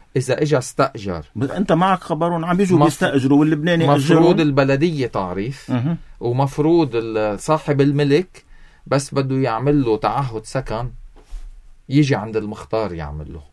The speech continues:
Speaker 2: مهم.
Speaker 1: ال-، المختار عنصر واحد.
Speaker 2: يعني اللبناني م-، ملزم يجي لعندك ويقول له، وي-، وي-،
Speaker 1: ويصرح
Speaker 2: وي-، ويصرح.
Speaker 1: بتعهد سكن،
Speaker 2: نعم.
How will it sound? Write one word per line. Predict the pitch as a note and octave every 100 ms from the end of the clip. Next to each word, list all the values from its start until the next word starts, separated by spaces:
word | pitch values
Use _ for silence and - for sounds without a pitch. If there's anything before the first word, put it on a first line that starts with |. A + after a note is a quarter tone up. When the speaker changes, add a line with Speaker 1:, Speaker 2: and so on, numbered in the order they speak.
| -
Speaker 2:
مهم. | F2 A2+ B2+ - - -
Speaker 1:
ال-، | G#2 G2 G2
المختار | F#2+ G#2+ A2 - D3 D3
عنصر | G#2+ C3+ C3+ A2 G2
واحد. | G#2+ G#2+ - G2+
Speaker 2:
يعني | A2 A#2
اللبناني | A#2 A2 D3+ E3 C3
م-، | A2+ - - A#2+
ملزم | F3 E3 A#2 A#2+ G#2 - -
يجي | B2+ C3+ C3+
لعندك | B2+ B2+ C3+ C3+ C#3+ A#2+
ويقول | A2 A#2 A2+
له، | A2+
وي-، | A2 G#2
وي-، | C3+ C#3
Speaker 1:
ويصرح | B2 D#3+ E3 D3+
Speaker 2:
وي-، | C#3 C#3+ C#3
ويصرح. | B2+ D3 D3 E3
Speaker 1:
بتعهد | A2 C3 -
سكن، | - D3+ - D3+ F#3 F3
Speaker 2:
نعم. | C3 G#2+